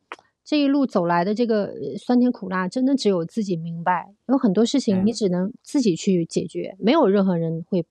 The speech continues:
Speaker 1: 能帮你，能，能照顾到你一些什么的，没有。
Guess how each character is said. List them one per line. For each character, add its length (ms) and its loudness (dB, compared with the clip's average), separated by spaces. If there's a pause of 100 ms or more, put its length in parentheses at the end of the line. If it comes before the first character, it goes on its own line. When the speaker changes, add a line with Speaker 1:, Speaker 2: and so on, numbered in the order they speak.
Speaker 1:
能 300 -4
帮 380 0
你， 220 -12
能， 280 -8 (380)
能 220 0
照 200 2
顾 120 -2
到 180 0
你 140 -10
一 260 -6
些 300 -6
什 100 -10
么 140 -10
的， 120 -8
没 420 0
有。 260 -2